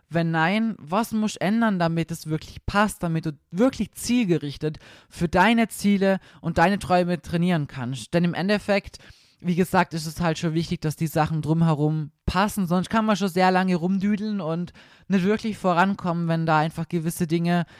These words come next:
ja, nicht passen oder man nicht hart genug trainiert oder falsch dazu isst und so. Das sind alles so Faktoren, die im Endeffekt natürlich dazu führen, dass man jetzt so,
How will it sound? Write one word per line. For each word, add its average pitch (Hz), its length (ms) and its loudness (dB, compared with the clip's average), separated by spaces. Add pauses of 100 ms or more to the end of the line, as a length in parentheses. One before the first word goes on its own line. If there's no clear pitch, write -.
(140)
ja, 185 300 8
nicht 165 220 -2
passen 196 420 0
oder 160 220 4
man 160 280 0
nicht 156 200 -6
hart 190 240 4
genug 180 340 0
trainiert 170 440 -4
oder 151 260 0
falsch 180 340 4
dazu 170 300 -6
isst 175 300 -6
und 180 120 -4
so. 170 220 -6 (300)
Das - 80 -20
sind 175 80 -4
alles 180 260 2
so 196 80 -4
Faktoren, 175 720 2
die 156 140 -6
im 160 80 -2
Endeffekt 156 460 -4
natürlich 165 280 -2
dazu 160 240 -6
führen, 165 380 0
dass 156 160 -4
man 147 160 -4
jetzt 147 260 -4
so, 147 280 -2